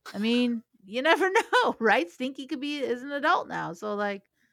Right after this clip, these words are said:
there's, again, there's, yeah, there's tons of possibilities, kids. I really do think there's a tons of possibilities. Um,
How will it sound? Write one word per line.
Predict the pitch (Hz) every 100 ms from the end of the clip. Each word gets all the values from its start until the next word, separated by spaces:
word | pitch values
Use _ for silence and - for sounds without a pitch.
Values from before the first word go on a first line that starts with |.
| _ _ _ _ _ _ -
there's, | 294 415 302
again, | 277 381 381
there's, | 226 262 247
yeah, | 254 247 165
there's | 247
tons | - 359 403
of | -
possibilities, | 311 294 294 311 185 160 -
kids. | 170 170 190
I |
really | 196 277 294
do | 202 226
think | 214 214
there's | 185 175
a |
tons | 208 196
of | 190
possibilities. | 190 185 - 165 175 160 160 190
Um, | 180 170